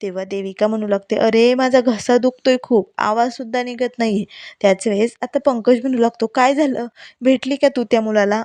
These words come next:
होकार कळवला का?" तेव्हा देविका म्हणू लागते, "अरे हो, हो, एवढ्यात मी भेटले नाहीये, पण भेटायचंय मला. तसा मुलगा खरंच खूप चांगला आहे.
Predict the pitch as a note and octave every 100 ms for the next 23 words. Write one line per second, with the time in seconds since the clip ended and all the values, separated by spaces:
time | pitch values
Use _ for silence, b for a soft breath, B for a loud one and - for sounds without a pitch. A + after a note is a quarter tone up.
0 | - B3 A3+ A#3+ B3+ A#3 A#3 C#4 C#4+ -
1 | G3+ A3+ B B - F#3 F3+ F#3 G3 G3
2 | - A3+ A#3 A#3 - B3+ C4+ C#4+ C4 B3
3 | B3 C#4 F#4+ b b G3+ G#3 G#3+ A3+ B3
4 | A#3+ A3+ G3+ A3+ C4 C#4 A3 A3+ C4 C4
5 | A#3 - A3 A3 B3 A3+ F#3+ - B B
6 | B G3+ F#3+ A3+ A3+ G#3+ G#3+ A3 B3 A#3
7 | - D4 - B3 G3+ G#3 A3